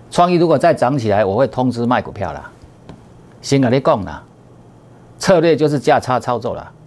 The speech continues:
那会不会再买创意？不会啦。干嘛这个地方买？要买，买，要买的话，等过新高，我们再来看看要不要再买。啊，是啊，创新高再买啊，对啊，都是创新高再买，不然什么时候买？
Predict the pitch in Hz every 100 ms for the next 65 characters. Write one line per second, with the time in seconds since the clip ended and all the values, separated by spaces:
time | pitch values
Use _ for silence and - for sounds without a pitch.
0 | - - - - - - 170 190 170 185
1 | 180 156 117 127 156 131 - 165 220 143
2 | 92 - - - - - - - - -
3 | - 208 190 202 165 175 170 160 92 -
4 | - - - - - - - - - 180
5 | 165 147 147 190 175 135 120 156 151 123
6 | 127 165 151 151 147 120 113 117 135 117
7 | - 131 123 123 104 113 110 101 - -
8 | - - - - - - - - - 160
9 | 254 226 247 220 233 233 233 202 135 117
10 | - - 175 170 180 175 165 156 151 151
11 | 147 127 95 95 127 98 90 95 92 -